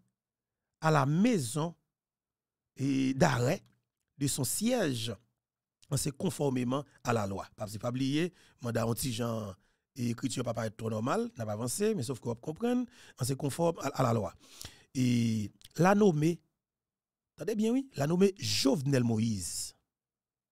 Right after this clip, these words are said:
peuple haïtien, âgé de cinquante et un ans. Ok, n'a pas avancé. Demeurant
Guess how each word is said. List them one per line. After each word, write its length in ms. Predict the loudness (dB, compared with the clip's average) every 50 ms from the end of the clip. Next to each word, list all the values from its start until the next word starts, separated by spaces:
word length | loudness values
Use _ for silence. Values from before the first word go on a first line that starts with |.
| _ _ _ _ _ _ _ _ _ _ _ _
peuple 200 | -10 -6 -4 -4
haïtien, 340 | -4 -2 -4 -6 -8 -10 -14 -20 _ _ _ -20 -20 -20 -20 -6 0
âgé 440 | 2 4 4 4 4 4 4 4 4
de 320 | 4 6 6 6 4 2 0 _
cinquante 560 | _ -6 -4 -2 0 0 0 0 0 -2 0 2
et 180 | 2 2 2 0
un 80 | -2
ans. 100 | -4 -8 -14 _ _ _ _ _ _ _ _ _ _ _ _ _ _ _ _ _ _ _ _ _ _ _ _ _ _ _ _ _ _ _ _ _ _ _ _ _ _ _ _ _ _ _ _ _ _ _ _ _ _ _ _ _ _ _ _
Ok, 140 | -10 -4 0
n'a 180 | 0 0 0 0
pas 100 | -2 -2
avancé. 460 | -2 -2 -2 -2 0 -2 -2 -2 -6 _ _ _ _ _ _ _ 4
Demeurant 640 | 6 6 8 8 8 8 6 4 2 0 -2